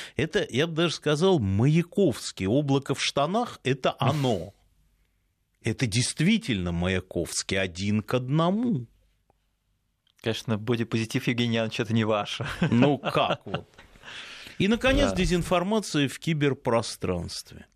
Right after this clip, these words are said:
Speaker 1: <clears throat> Что такое дезинформация в киберпространстве? Это когда, э, ребята, м, типа Вована и Лексуса, э, действительно звонят, э,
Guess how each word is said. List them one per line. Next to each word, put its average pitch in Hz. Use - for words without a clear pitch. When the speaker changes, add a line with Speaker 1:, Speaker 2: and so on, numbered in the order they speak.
Speaker 1:
<clears throat> 208
Что -
такое 185
дезинформация 113
в -
киберпространстве? 101
Это 170
когда, 214
э, -
ребята, 190
м, 104
типа 175
Вована 190
и 185
Лексуса, 117
э, 110
действительно 135
звонят, 165
э, 120